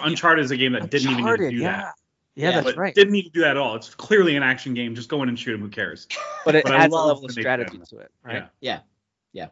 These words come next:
Speaker 2: So this game has that too. I like that a lot too. Um, in general, I think the combat feels pretty good. The guns feel pretty good. I haven't tried every gun, of course. I'm not even
Speaker 1: Mm-hmm.
Speaker 2: close to getting every gun in the game. Um, but the ones I've tried, I think, feel pretty good. Uh, it's
Speaker 3: It doesn't
Speaker 2: pretty
Speaker 3: seem like
Speaker 2: satisfying.
Speaker 3: there's too many, to be honest. I could be wrong,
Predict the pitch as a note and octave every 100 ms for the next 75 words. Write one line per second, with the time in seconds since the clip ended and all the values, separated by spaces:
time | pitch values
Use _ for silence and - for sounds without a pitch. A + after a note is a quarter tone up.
0 | _ - B2+ C#3 E3+ D#3+ C#3+ C3 A#2+ -
1 | A#2+ A2 G#2+ A#2 A2+ A#2 A2 - A2+ -
2 | _ - A2+ G#2 G#2 G#2 _ _ _ G3
3 | F3 G3 F3+ E3 D3 - C#3+ C3+ C#3+ -
4 | C#3+ C#3 - - F#3 D#3 D3 D3 D3+ D3+
5 | - C3 D3 C#3 D3 E3+ C#3 D3 C3 B2
6 | B2+ A2 G#2+ - C#3 A#2 A#2 A#2 A2+ G#2+
7 | G#2 G#2 A#2+ A#2 - G#2+ - G#2 G2 A2+
8 | G#2 G2 G2 F#2 F#2+ G2 - - - -
9 | - G#2+ G#2+ G#2+ A2 - C3+ C#3 B2 A2+
10 | - A2 A2 - A2 - A#2+ A2 - _
11 | _ _ _ - D3+ C3 A#2+ C3+ D3 -
12 | G4 C3 A#2 A2+ A2+ - - - F3+ E4
13 | - A#3 G#3 G3+ F3+ D3 C#3+ - D3+ A#2
14 | B2 B2 F#2 E2 F#2 F#2+ E2+ D#2+ - -
15 | - - - G#3 A3 G3+ F#3 A2+ F#2 G2